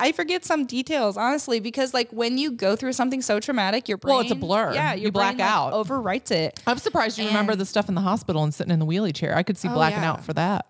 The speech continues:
Speaker 1: Oh yeah, that is so vivid. But just, like, all the things that his command did, like, um, but ju-, there was just a lot of that, just, like,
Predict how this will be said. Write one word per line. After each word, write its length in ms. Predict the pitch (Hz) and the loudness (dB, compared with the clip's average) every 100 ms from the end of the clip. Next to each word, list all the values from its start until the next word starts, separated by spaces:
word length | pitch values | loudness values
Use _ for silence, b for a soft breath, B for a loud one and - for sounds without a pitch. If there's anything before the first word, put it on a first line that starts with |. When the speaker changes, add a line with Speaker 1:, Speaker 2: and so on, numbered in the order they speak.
| - - | -14 -2
Speaker 1:
Oh 140 | 226 | 0
yeah, 300 | 277 196 156 185 | 2 0 -4 -6
that 360 | 196 240 339 - | -2 0 0 0
is 140 | 220 | -2
so 420 | - - 202 196 | -2 -2 0 0
vivid. 400 | 190 180 170 170 | 0 -2 0 0
But 160 | 190 180 | 0 -2
just, 220 | 214 202 | -2 2
like, 260 | 202 180 - - | 2 2 -2 -2
all 200 | 196 240 | 0 2
the 140 | 220 | -2
things 400 | - 196 202 202 | -2 -2 0 0
that 140 | 196 180 | 0 0
his 240 | 202 196 | 0 -2
command 580 | - 190 160 170 185 190 | -2 -2 0 0 0 0
did, 360 | 202 196 196 185 | -2 0 0 2
like, 420 | 175 175 165 - - | 2 2 -2 -8 -2
um, 600 | 175 165 151 156 139 - _ - _ _ | 0 2 -2 -4 -8 -10 _ -20 _ _
but 240 | 233 240 226 | 2 2 2
ju-, 160 | 240 | -6
there 140 | 226 247 | -2 0
was 120 | 262 | 0
just 160 | 294 | 0
a 40 | 254 | -2
lot 220 | 233 226 | 0 0
of 100 | 240 | 2
that, 220 | 196 160 | 0 -2
just, 120 | 180 190 | -2 -2
like, 140 | 170 | -4